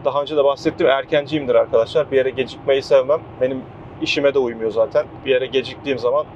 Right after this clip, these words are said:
mesleğimi de düzgün yapamamış olurum. Dolayısıyla erkenci olduğum için de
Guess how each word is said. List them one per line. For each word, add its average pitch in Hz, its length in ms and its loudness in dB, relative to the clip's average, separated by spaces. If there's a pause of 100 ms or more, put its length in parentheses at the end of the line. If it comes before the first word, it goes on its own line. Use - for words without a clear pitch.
(160)
mesleğimi 131 380 0
de 123 140 -2
düzgün 117 260 -12
yapamamış 113 500 -4
olurum. 131 240 0 (200)
Dolayısıyla 160 500 0
erkenci - 1040 -4
olduğum 170 360 -2
için 135 260 -8
de 190 160 2